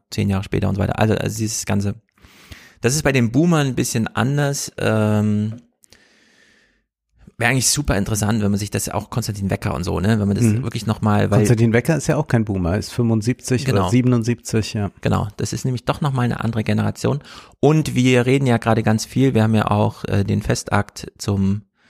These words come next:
Speaker 1: Holocaust aus dem Bundestag nochmal gesehen, wo ja ständig jetzt immer das Dämon drüber schwebt, dass wir bald keine lebenden Zeugen mehr haben, sondern dann eben ohne. Und ich fürchte mich auch ein bisschen vor dem Moment, in dem wir nur noch die Boomer haben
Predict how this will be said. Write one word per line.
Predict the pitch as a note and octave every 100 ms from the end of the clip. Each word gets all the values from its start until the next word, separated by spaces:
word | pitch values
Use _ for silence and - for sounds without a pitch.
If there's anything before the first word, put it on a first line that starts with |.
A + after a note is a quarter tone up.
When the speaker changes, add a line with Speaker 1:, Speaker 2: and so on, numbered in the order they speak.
| _ _ -
Speaker 1:
Holocaust | A#2+ B2 - A2+ A2+ -
aus | G#2
dem | G#2
Bundestag | A2 A#2+ - A2+
nochmal | A#2 A2 A2
gesehen, | A2 A2 G#2+ G#2
wo | G2
ja | G2
ständig | G2+ - - A2+ A#2 G#2+ G#2+
jetzt | -
immer | - G2
das | G2+ -
Dämon | G#2 G2+ G2+
drüber | G2+ G#2
schwebt, | - G2+ G#2
dass | - -
wir |
bald | - G2 -
keine | G#2 F#2+ G2
lebenden | F#2+ G2+ G2+ G2 F#2 F#2+ F#2+
Zeugen | - G#2 A2+
mehr | A2+ G#2+
haben, | G#2+ A2+ B2
sondern | G#2 G2 G2 G2+
dann | G2 G#2+
eben | G2 -
ohne. | - A#2+ E3 - _ - - - - - - _ _
Und | G#2+ A2+ A#2 A#2+ -
ich | C3+ -
fürchte | E3+ -
mich | G2 -
auch | F#2
ein | G2
bisschen | F#2+ - -
vor | F#2+
dem | F#2+
Moment, | F#2+ F#2+ F#2+ G#2+ -
in | G2
dem | G2 G2+ G2
wir | G2 G2+ G2+ G#2
nur | A2 A2+
noch | A2
die | -
Boomer | F#2 F#2+ F2+ G#2
haben | F#2+ G2